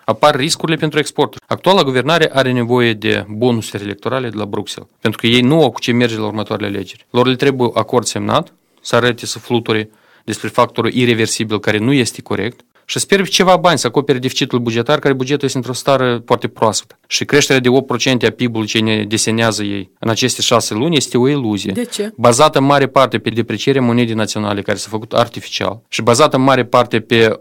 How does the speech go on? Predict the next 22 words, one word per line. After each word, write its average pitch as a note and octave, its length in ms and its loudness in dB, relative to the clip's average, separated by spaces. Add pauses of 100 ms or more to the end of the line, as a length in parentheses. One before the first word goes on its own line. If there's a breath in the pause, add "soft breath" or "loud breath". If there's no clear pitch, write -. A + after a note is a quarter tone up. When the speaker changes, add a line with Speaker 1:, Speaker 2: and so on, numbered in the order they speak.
Speaker 1:
roadă B2+ 320 4
bună B2+ 320 2
în A2+ 60 0
agricultură G#2 720 -4 (100)
și - 120 -10
pe - 80 2
o B2 40 4
bază D3 280 4
foarte D3 340 0
joasă C#3 260 2
de B2 60 -4
comparație B2+ 500 0
în B2+ 80 -2
anul B2+ 160 -2
trecut. - 360 -6 (140)
Anul A2 160 -2
trecut A#2 280 -4
am A2+ 140 2
avut A2 380 -6
pib-ul A2+ 280 2
în G#2 80 0
minus G#2+ 460 -2